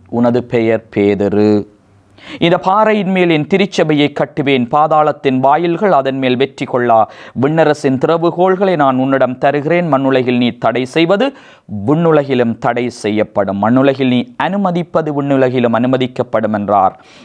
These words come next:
பின்னர் தாம் மெசியா என்பதை எவரிடமும் சொல்ல வேண்டாம் என்று இயேசு சீடரிடம் கண்டிப்பாக கூறினார். இறையேசுவில் பிரியமான சகோதர சகோதரிகளே, மத்தேயு நற்செய்தியினுடைய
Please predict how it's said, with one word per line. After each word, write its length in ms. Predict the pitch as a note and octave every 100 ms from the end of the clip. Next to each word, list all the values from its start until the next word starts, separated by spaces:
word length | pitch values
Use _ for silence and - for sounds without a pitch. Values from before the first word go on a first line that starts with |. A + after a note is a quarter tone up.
| _ -
பின்னர் 300 | B2 A#2 -
தாம் 280 | A2 G#2
மெசியா 480 | A2+ B2 D3+ D3 D3
என்பதை 440 | C3 A#2+ A2 G#2+ A2+
எவரிடமும் 480 | B2 A#2+ A#2 A2+
சொல்ல 320 | A2 A#2+ A2+ A2
வேண்டாம் 480 | A#2+ C3 C3+ C#3+
என்று 320 | C#3 A2 A2 G#2+
இயேசு 320 | A2+ A2 G2
சீடரிடம் 680 | - A#2+ A#2 G#2+ G2+ G2+ F2+ - _ _
கண்டிப்பாக 760 | - D#3 D3+ C#3 C3 G#2 G2+ G#2
கூறினார். 760 | - G2+ F2+ F#2 F#2 F2+ D#2+ - _ _ _ _ _ _ _ _ _ _ _ _ _ - - - - - - _
இறையேசுவில் 560 | F3+ G3+ A3 A3 G3 F#3+
பிரியமான 380 | F3 E3+ E3 D#3+
சகோதர 360 | D#3 C#3+ C3+ C3+
சகோதரிகளே, 960 | B2 A#2+ A2 G2+ G2+ F#2+ F#2+ C#3+ F3+ - _ _ _ _ _ _ -
மத்தேயு 400 | B2+ - F#3+ F3+ D#3+
நற்செய்தியினுடைய 1120 | C#3 - D#3 C#3+ C#3 C3+ B2 A#2+ A2 G2+